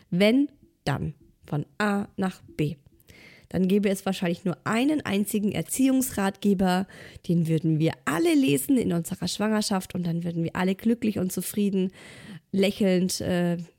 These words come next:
bis an unser Lebensende verbringen und hätten gar keine Probleme mehr. „Ist er daheim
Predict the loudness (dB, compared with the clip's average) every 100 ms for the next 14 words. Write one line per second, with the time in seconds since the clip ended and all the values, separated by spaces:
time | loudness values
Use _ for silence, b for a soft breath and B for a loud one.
0 | _ -6 -4 -2 -2 -2 0 0 0 -2
1 | -2 -4 -2 -2 -2 -4 -8 -4 -4 -2
2 | -4 -8 -12 _ _ _ _ _ _ -6
3 | -4 -2 -4 -4 -4 -4 -2 -6 -4 -4
4 | -4 -6 -8 -10 _ _ b b b b
5 | b b b b _ _ _ 2 4 4
6 | 4 2 2 2